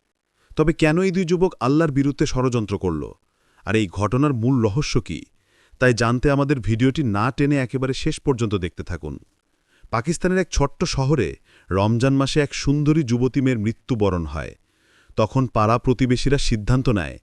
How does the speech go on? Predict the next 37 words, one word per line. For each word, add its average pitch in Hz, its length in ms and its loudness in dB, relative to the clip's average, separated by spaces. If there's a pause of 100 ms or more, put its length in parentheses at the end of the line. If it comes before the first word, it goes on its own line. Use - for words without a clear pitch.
(300)
যে 104 120 0
তার 113 220 -2
কাফন 123 420 -2
দাফন 127 260 0
তারাই 101 340 0
করবে। 78 340 -4 (720)
কেননা 147 280 2 (100)
এই 151 140 6
মেয়েটির 135 340 2
কোনো 165 180 2
পরিবার 139 380 2
ছিল 87 260 -2
না, 67 180 -8 (500)
সে 127 160 4
একাই 113 320 4
এক 123 180 2
ঘরে 123 220 4
বসবাস 120 420 0
করত। 147 380 0 (420)
তাই 101 200 2
পাড়া 110 260 2
প্রতিবেশীরা 139 600 2
সেই 135 180 0
যুবতী 117 400 0
মেয়েকে 131 280 0
গোসল 110 300 0
করানো, 123 460 0 (400)
কাফনের 123 420 2
কাপড় 131 340 0
পরানো 123 460 2 (340)
এবং 104 240 2
জানাজার 107 460 0
নামাজের 110 440 0
জন্য 123 200 0
প্রস্তুতি 107 460 -2
নিতে 87 200 -4
থাকে। 82 280 -6